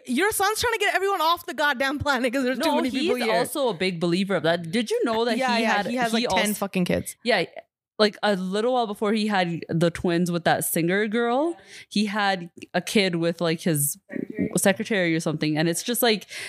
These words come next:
Speaker 2: totally cool with all these people.
Speaker 1: What is this guy doing? I thought your whole point was that we've overpopulated this planet and we destroyed it and you wanna get everyone
Speaker 2: No,
Speaker 1: off.
Speaker 2: Elon Musk is a big believer of, like,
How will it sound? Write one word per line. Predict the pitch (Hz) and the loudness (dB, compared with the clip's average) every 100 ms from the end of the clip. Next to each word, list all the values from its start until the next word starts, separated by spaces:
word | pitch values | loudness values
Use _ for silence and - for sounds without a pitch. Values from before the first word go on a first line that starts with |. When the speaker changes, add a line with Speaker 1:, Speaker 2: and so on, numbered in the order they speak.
| - - | -12 -2
Speaker 2:
totally | 254 247 247 | 0 2 0
cool | 247 302 180 139 | 0 0 0 -2
with | 180 | -2
all | 180 165 | 0 2
these | 165 165 | 0 -2
people. | 180 156 131 147 | -2 0 0 0
Speaker 1:
What | 294 | 2
is | 453 494 | 0 0
this | 508 | -2
guy | 415 427 | 0 0
doing? | 427 359 | 0 0
I | 302 | -2
thought | 370 370 | 0 -2
your | 349 359 | 0 0
whole | 339 359 | 2 2
point | 320 349 339 | 0 -2 0
was | 277 240 | -2 0
that | 269 247 | -2 -2
we've | 233 269 233 | 0 0 0
overpopulated | 185 254 262 - 262 262 262 254 | 0 0 0 0 0 0 0 2
this | 226 247 | 0 0
planet | - 247 240 208 | -2 0 2 2
and | 220 | 2
we | |
destroyed | 220 208 - 240 208 | 0 -2 0 0 2
it | 196 202 | 2 2
and | 214 | 0
you | 208 | 0
wanna | 202 214 | 0 2
get | 214 | 2
everyone | 208 - 180 | 2 0 2
Speaker 2:
No, | 156 | 2
Speaker 1:
off. | 214 160 | 0 0
Speaker 2:
Elon | 226 247 247 | 0 0 2
Musk | 208 233 - | 2 0 -2
is | 208 175 | -2 0
a | 170 | 0
big | 160 165 151 | 0 -2 0
believer | 156 156 160 156 143 | 0 2 0 0 2
of, | 139 135 | 0 0
like, | 139 123 113 - | 2 2 0 -2